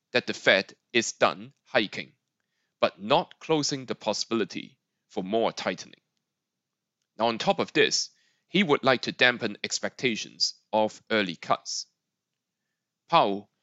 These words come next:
may raise the prospect of future preemptive strikes in order to limit inflation surges, arguing that the difficulty in slowing inflation and its disproportionate impact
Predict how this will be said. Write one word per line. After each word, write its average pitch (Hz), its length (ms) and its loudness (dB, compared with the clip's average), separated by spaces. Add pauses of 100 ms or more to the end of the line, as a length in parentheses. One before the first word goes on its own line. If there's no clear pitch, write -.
(160)
may 113 220 4
raise 190 380 4
the - 100 -6
prospect - 640 -2 (260)
of 110 360 0
future 147 640 0 (160)
preemptive 123 580 -2
strikes - 560 -2 (560)
in 120 160 2
order 139 280 4
to - 120 -8
limit 113 420 0 (140)
inflation 101 540 -2
surges, - 580 -2 (580)
arguing 113 600 0 (160)
that 117 160 4
the 95 80 -6
difficulty 98 720 -2
in 101 160 -2
slowing 98 420 -4
inflation 92 600 -2 (520)
and 110 160 -4
its 95 140 -4
disproportionate 147 800 -2
impact 117 480 -6